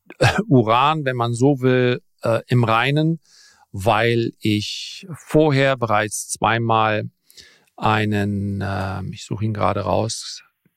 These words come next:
den, dreimal sogar den Sprott Uranium Miners gehandelt habe. Zweimal, einmal sehr, sehr erfolgreich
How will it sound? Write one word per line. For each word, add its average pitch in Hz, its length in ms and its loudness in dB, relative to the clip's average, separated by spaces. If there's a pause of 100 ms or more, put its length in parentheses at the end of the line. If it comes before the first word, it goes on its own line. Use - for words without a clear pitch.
den, - 460 -6 (1300)
dreimal 127 600 2
sogar 117 320 2
den 101 440 -4
Sprott - 520 0 (360)
Uranium 139 800 2 (140)
Miners 131 800 0 (100)
gehandelt 139 500 2
habe. 160 400 2 (1800)
Zweimal, 131 760 2 (100)
einmal 151 920 2 (100)
sehr, 135 460 4
sehr 175 180 2
erfolgreich 165 1000 0